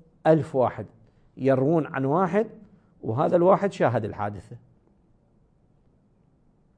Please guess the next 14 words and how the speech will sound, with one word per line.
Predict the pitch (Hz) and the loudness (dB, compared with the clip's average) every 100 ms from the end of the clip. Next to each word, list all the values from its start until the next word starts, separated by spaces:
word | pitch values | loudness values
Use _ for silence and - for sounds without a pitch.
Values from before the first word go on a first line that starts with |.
| _ _ | _ _
لا | 202 127 | -16 -12
يسمى | 107 - 131 156 | -12 -12 -12 -10
متواترا. | 147 95 101 104 110 _ _ _ _ _ _ _ _ _ _ _ _ | -12 -16 -20 -20 -20 _ _ _ _ _ _ _ _ _ _ _ _
والسر | - 208 208 196 156 123 | 2 2 4 4 4 2
في | - 104 | 0 -2
ذلك | 98 107 127 131 | 0 -2 -2 0
واضح، | 190 226 160 127 - 120 120 127 135 _ _ _ | 4 4 4 0 -2 -6 -6 -8 -14 _ _ _
لأن | - 110 160 147 120 | -6 -2 -2 -2 -4
الخبر | 107 90 147 127 101 95 90 - - _ _ | -6 0 0 2 0 -2 -8 -16 -20 _ _
ذو | 123 123 | -4 0
الوسائط | 120 117 110 107 113 113 - 110 139 | 0 0 -2 -2 -2 -2 -4 -6 -2
يتضمن | 165 139 - 101 95 147 127 107 | -2 -2 -6 -6 -4 -4 -4 -6
في | 98 | -8
الحقيقة | 90 82 95 - 165 180 | -12 -12 -12 -10 -8 -8